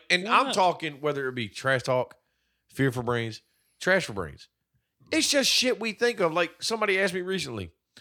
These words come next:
Speaker 1: "So how do y'all prepare for this?" I was like, "Watch a movie."
Speaker 2: We
Speaker 1: They were like,
Speaker 2: don't.
Speaker 1: "Do y'all, like, figure out what y'all are gonna say and shit like that?" I was like, "No, it's all top of our fucking head." I said,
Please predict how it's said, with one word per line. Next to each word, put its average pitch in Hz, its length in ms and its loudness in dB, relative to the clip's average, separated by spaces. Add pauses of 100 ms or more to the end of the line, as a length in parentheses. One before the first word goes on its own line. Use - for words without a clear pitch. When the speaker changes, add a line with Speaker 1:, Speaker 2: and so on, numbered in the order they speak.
(280)
Speaker 1:
"So 151 260 2
how 170 100 2
do 170 80 0
y'all 156 160 4
prepare 156 320 0
for 123 100 -8
this?" 95 280 -6
I 117 80 0
was 113 80 -2
like, 95 100 -6
"Watch 117 240 -2
a 101 40 -10
movie." 95 400 -8
Speaker 2:
We 117 80 -4
Speaker 1:
They 131 40 0
were 135 80 -2
like, 127 200 -2
Speaker 2:
don't. 110 440 -2 (220)
Speaker 1:
"Do 123 80 -2
y'all, 151 200 4
like, 139 340 0 (580)
figure 160 260 4
out 127 120 2
what 143 200 2
y'all 151 220 4
are 156 40 0
gonna 143 200 -2
say 147 260 2
and 147 80 -2
shit 156 180 -2
like 165 100 -4
that?" 180 40 -2
I 185 40 0
was 190 60 -6
like, 214 120 -6
"No, 277 240 4
it's 151 120 2
all 196 120 4
top 196 220 0
of 175 100 -4
our 180 100 4
fucking 185 320 -2
head." 202 160 0
I 139 60 4
said, 147 180 -2